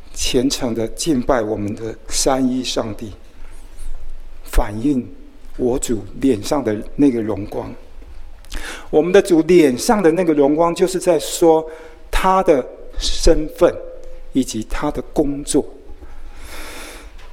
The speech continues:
约翰福音五章二十五到二十九节那里，耶稣说：“我实实在在的告诉你们，时候将到，现在就是了。死人要听见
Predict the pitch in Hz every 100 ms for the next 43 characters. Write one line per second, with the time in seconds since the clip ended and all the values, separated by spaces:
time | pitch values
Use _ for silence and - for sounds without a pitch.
0 | - - 226 262 220 226 254 262 269 -
1 | 214 226 240 214 - 202 160 127 180 160
2 | 208 175 175 147 135 135 131 170 165 127
3 | 113 - - 165 196 196 190 185 185 175
4 | 165 135 - 160 175 175 170 185 - 165
5 | 139 123 165 135 151 131 101 98 98 -
6 | - - - - - 135 160 151 170 147
7 | 135 156 120 - - - - - - 180
8 | 131 151 120 - 131 110 - - 147 113
9 | 104 - - - - - - - 185 175
10 | 190 208 240 214 - 233 226 247 202